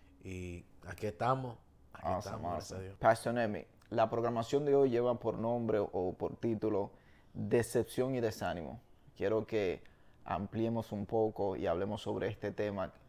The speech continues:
Speaker 2: ya que muchas personas hoy en día, eh, eh, batallan con decepción, desánimo. Y lamentablemente el caso, muchos de nosotros, bueno, la humanidad como tal,
Speaker 1: Ujú.
Speaker 2: eh,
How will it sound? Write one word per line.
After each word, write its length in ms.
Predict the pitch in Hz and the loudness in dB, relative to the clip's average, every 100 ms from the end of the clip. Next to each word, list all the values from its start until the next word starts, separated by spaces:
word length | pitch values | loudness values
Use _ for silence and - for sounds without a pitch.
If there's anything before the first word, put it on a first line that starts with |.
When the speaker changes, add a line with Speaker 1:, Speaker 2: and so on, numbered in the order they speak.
| - | -8
Speaker 2:
ya 260 | - 92 92 | -2 -2 0
que 200 | 113 101 | 0 0
muchas 540 | 101 113 131 117 131 | 0 -2 -4 -4 -6
personas 540 | - 117 110 120 110 101 | -2 -2 -2 -4 -2 -2
hoy 60 | |
en 120 | 101 101 | -2 -2
día, 340 | 98 85 73 - - - - - - | -2 -4 -6 -12 -20 -20 -20 -20 -6
eh, 440 | 92 98 82 76 - | -4 -2 -2 -4 -6
eh, 180 | 95 95 | -4 -2
batallan 680 | 101 95 113 123 113 104 | -2 2 4 4 2 0
con 420 | 98 101 90 80 - | -2 -2 -2 -6 -6
decepción, 920 | 104 101 101 - 110 113 113 107 110 - - | -4 -2 -4 -2 0 0 0 -2 -6 -14 -12
desánimo. 800 | 85 98 - 107 110 92 90 76 - - - - - | -6 -6 -4 -2 -2 -4 -6 -8 -14 -20 -20 -20 -8
Y 220 | 110 107 | -2 0
lamentablemente 1040 | 110 110 113 110 104 131 147 143 143 135 | 2 2 2 0 2 6 6 4 0 0
el 140 | 127 113 | 0 0
caso, 520 | 127 117 110 98 82 | 0 0 0 -2 -4
muchos 360 | - 110 117 127 | -4 -6 -2 0
de 80 | 123 | 0
nosotros, 400 | 110 - 117 104 | -2 -2 -2 0
bueno, 220 | 117 113 | 0 0
la 80 | 101 | 0
humanidad 500 | 98 98 92 98 110 | 0 -2 -2 -2 -4
como 240 | 123 110 95 | -4 -6 -2
tal, 360 | 110 87 85 - - | 0 0 -2 -10 -20
Speaker 1:
Ujú. 320 | 107 101 101 101 - - - - | -18 -18 -20 -20 -20 -20 -14 -2
Speaker 2:
eh, 460 | 120 117 113 85 | 0 2 2 -2